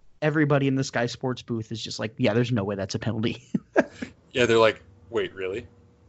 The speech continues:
Speaker 2: They,
Speaker 1: Yeah.
Speaker 2: are we serious? That's a racing incident." Like, they're all on the same page. Yeah, no.
Speaker 1: Yeah, it, it was,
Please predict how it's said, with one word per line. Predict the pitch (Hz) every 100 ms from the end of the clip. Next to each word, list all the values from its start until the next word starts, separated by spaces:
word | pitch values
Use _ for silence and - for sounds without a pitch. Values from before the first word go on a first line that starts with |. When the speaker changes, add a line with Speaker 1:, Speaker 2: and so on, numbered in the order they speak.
| -
Speaker 2:
They, | - 95 87
Speaker 1:
Yeah. | 147 147 _ _ - -
Speaker 2:
are | 110
we | 104
serious? | 92 - 98 123 151
That's | 113 107
a |
racing | 95 117 - 92
incident." | 90 95 95 95
Like, | 113 113
they're | 120 113
all | 120
on | 117
the | 110
same | - 117 110
page. | 117 120 120 - - -
Yeah, | 107 98 - -
no. | 110 98 - - - - _ _ _ _ _ -
Speaker 1:
Yeah, | 131
it, | 160 165 -
it | 196
was, | 185 156 135